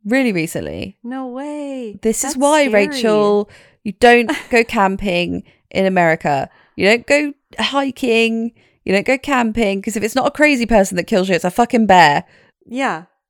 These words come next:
Speaker 2: there's something out there.
Speaker 1: You take your life in your hands, woman.
Speaker 2: <laughs>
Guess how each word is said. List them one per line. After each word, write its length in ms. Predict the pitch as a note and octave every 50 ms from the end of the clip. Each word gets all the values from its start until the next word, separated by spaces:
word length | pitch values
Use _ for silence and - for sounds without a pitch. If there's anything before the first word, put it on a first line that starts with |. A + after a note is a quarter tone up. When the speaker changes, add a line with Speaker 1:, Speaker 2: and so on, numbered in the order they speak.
| _ _ _
Speaker 2:
there's 220 | B3 B3+ C4 B3
something 720 | - - - - - - C4+ C#4 C#4 C4 - B3 A#3 G#3+ G#3+
out 280 | G#3 G3+ G#3 G#3 G3+ _
there. 260 | G3 F3 E3 E3 C4
Speaker 1:
You 140 | D3+ D#3+ F3
take 300 | - F4 F#4+ G4 - -
your 100 | E4+ F4
life 260 | E4 D#4+ E4 E4+ -
in 100 | E4+ D4+
your 100 | C#4+ A#3+
hands, 480 | A#3 - C4+ D4 D#4 D#4 C#4 B3+ A3 A3
woman. 420 | G3 F#3+ F#3+ G3+ G#3 A#3+ C4+ B3+ -
Speaker 2:
<laughs> 40 | -